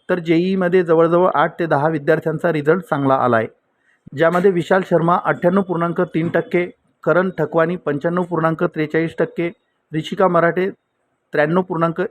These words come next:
एकोणतीस टक्के मिळवून यशस्वी झाल्या आहेत. या सर्व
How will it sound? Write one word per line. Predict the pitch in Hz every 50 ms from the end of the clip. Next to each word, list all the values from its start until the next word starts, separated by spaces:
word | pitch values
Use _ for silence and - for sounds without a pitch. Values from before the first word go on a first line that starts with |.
| -
एकोणतीस | 147 139 - - 165 160 196 185 - -
टक्के | 165 160 - 185
मिळवून | 165 156 151 156 156 175 196 220 - _ _ _ _ _ _ _ _ _ _ _ _ _ _
यशस्वी | 151 151 - - 170 - - 202 190
झाल्या | 165 139 123 127 120 117
आहेत. | 110 104 110 107 - _ _ _ _ _ _ _ -
या | 170 175
सर्व | - - 185 190 208